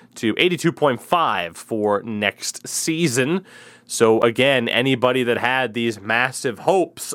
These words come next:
of them being on the trajectory that they were prior to the pandemic, I'm sorry,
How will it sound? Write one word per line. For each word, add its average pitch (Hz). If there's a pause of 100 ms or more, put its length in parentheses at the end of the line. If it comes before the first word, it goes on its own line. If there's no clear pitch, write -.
of 113
them 120
being 135
on 127
the 127
trajectory 127
that 117
they 120
were 131 (320)
prior 151
to 139
the 123
pandemic, 127 (520)
I'm 113
sorry, 135